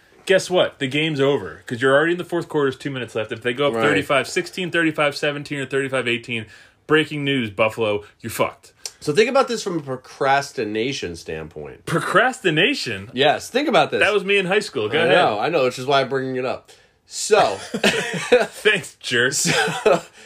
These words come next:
Speaker 2: so if they do go for it and they do get it, let's say it's the second quarter. Forget it. Forget, forget the time. Let's say it's the second quarter,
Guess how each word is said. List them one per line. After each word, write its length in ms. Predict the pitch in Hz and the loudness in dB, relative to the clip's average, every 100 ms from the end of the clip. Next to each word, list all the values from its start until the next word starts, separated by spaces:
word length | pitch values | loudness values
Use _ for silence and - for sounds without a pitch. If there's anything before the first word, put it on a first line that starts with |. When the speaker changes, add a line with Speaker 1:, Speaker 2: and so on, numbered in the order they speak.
| - | -20
Speaker 2:
so 300 | - 165 165 - | 2 4 4 6
if 280 | 202 254 - | 4 4 4
they 220 | 233 214 | 4 4
do 540 | 160 147 180 220 233 | 0 -8 -4 -2 0
go 240 | 175 165 139 | 4 4 4
for 260 | 139 147 135 | 0 0 2
it 40 | |
and 80 | 131 | 0
they 120 | 131 | -2
do 300 | 127 147 151 | -4 -2 -2
get 220 | 139 120 | 0 0
it, 100 | 101 | 0
let's 180 | - 214 | -2 -4
say 80 | 302 | -2
it's 180 | 415 - | -2 -2
the 80 | 330 | -8
second 580 | - - 240 - 143 | -6 0 0 0 -8
quarter. 360 | 113 104 87 87 | -6 -6 -6 -10
Forget 360 | - 160 165 113 | -10 -6 -2 -4
it. 100 | - | -6
Forget, 280 | 165 208 208 | -6 -6 -4
forget 240 | 190 220 | -4 -6
the 60 | - | -6
time. 300 | 165 131 113 | -4 -4 -4
Let's 120 | - | -2
say 80 | 247 | -2
it's 120 | 233 | -2
the 100 | 151 | -10
second 560 | - - 170 165 135 | -8 -4 -4 -4 -6
quarter, 440 | 113 98 85 73 | -6 -6 -6 -10